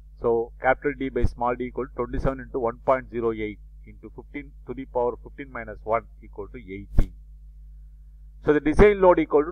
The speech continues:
two point five into load to be lifted into factor of safety. So two point five into forty-six point eight seven five into six equal to seven oh three point one two five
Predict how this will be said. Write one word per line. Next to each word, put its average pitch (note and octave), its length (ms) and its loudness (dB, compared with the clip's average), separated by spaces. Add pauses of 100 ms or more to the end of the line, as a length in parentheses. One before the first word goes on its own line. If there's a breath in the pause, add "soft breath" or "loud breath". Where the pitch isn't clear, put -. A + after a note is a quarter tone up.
two F3+ 180 -2
point E3 260 4
five E3 120 0
into C#3+ 160 -10
load C#3+ 320 0
to D3+ 60 -4
be C3 140 -10
lifted C#3+ 420 -10
into C3 140 -12
factor B2+ 400 -4
of A#2+ 120 -2
safety. F#3 500 2 (400)
So A2 320 -2
two C3+ 120 -2
point B2+ 260 -2
five C3 120 -2
into A2+ 240 -4
forty-six A#2+ 440 -4
point A#2 260 -4
eight G#2+ 200 -12
seven A2+ 240 -6
five A2 100 -14
into - 240 -18
six - 300 -12 (440)
equal G2+ 220 -12
to G2 140 -14
seven A#2+ 340 -4
oh B2+ 100 0 (100)
three A#2+ 240 -14
point G#2+ 220 -4
one G2+ 260 -12
two G#2+ 180 -16
five G#2 100 -14